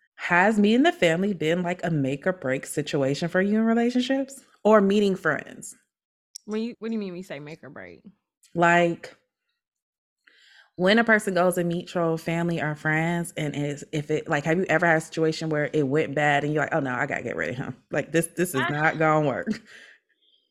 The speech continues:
Speaker 2: No, nah, n-,
Speaker 1: Okay.
Speaker 2: actually, no. Like, usually, I mean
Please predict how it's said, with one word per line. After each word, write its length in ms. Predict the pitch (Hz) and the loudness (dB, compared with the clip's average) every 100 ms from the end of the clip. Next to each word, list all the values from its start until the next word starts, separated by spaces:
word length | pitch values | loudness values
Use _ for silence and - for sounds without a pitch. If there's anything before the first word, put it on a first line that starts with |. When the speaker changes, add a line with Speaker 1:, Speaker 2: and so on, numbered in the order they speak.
| _ _ _ _ _ _ _ _ 180 - 240 | _ _ _ _ _ _ _ _ -20 -14 -4
Speaker 2:
No, 360 | 247 262 330 440 494 508 539 539 _ | -2 0 0 0 -2 -6 -8 -14 _
nah, 300 | - 208 269 392 480 494 523 523 _ _ - | -10 -2 0 2 -2 -4 -8 -14 _ _ -6
n-, 80 | 587 | -6
Speaker 1:
Okay. 80 | 719 | 2
Speaker 2:
actually, 560 | 698 453 - 392 370 349 | 4 4 2 -6 -6 -4
no. 400 | 359 349 196 175 | 0 2 2 -2
Like, 260 | 196 214 | -4 -6
usually, 1080 | 247 269 339 339 349 349 339 330 320 320 294 - | -10 -8 -8 -10 -12 -8 -6 -6 -6 -10 -10 -8
I 120 | 233 | -6
mean 680 | 254 254 240 233 220 208 | -6 -8 -10 -10 -10 -12